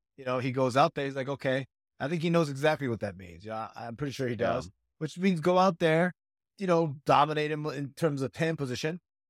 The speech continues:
Speaker 1: feel out what techniques he does. So maybe throw him once, but then always be on the lookout for dangerous move.
Speaker 2: Yeah,
Speaker 1: So don't
Speaker 2: yeah.
Speaker 1: stand in the pocket with them, stay on the outside, wing grips, and then, like, counter certain techniques, and then
Speaker 2: Mm.
Speaker 1: protect them and protect yourself is sort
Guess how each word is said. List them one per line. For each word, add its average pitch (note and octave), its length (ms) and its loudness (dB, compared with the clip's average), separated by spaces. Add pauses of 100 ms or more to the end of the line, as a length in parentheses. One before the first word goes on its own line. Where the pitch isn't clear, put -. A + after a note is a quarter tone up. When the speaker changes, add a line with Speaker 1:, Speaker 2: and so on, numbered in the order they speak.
(120)
Speaker 1:
feel F#3+ 220 8
out E3 160 8
what D3+ 160 0
techniques C#3+ 400 -2
he B2+ 100 -12
does. A2+ 420 -8 (280)
So C3 100 -12 (140)
maybe C3 240 -6
throw F#3+ 200 0
him G#3 100 0
once, E3 440 0
but - 120 -10
then D3+ 240 0
always D#3 440 4
be D#3+ 280 4
on D3 100 6
the C#3+ 80 2
lookout D3+ 320 4
for C#3 80 -6
dangerous C3 460 -8
move. C#3 240 -2 (720)
Speaker 2:
Yeah, G2+ 200 4
Speaker 1:
So E2+ 40 4
don't D3+ 180 4
Speaker 2:
yeah. F#3 60 -2
Speaker 1:
stand D#3+ 200 2
in D#3 40 0
the D3 80 -2
pocket C#3 360 -6
with C3+ 140 -12
them, C3+ 160 -6
stay C#3 220 -6
on C3+ 100 -8
the C3 60 -8
outside, B2 640 -2
wing B2 520 0
grips, C#3 320 2
and B2 100 -6
then, B2+ 140 -8
like, A#2+ 200 -8
counter C#3 520 -4
certain B2+ 300 -8
techniques, A#2+ 540 -8 (360)
and C3 100 -8
then D3 100 -2
Speaker 2:
Mm. G2+ 40 -6
Speaker 1:
protect - 320 -2
them F#3 200 4
and D#3+ 100 0
protect B2+ 280 -2
yourself C#3 380 -4
is A#2 120 -10
sort - 140 -16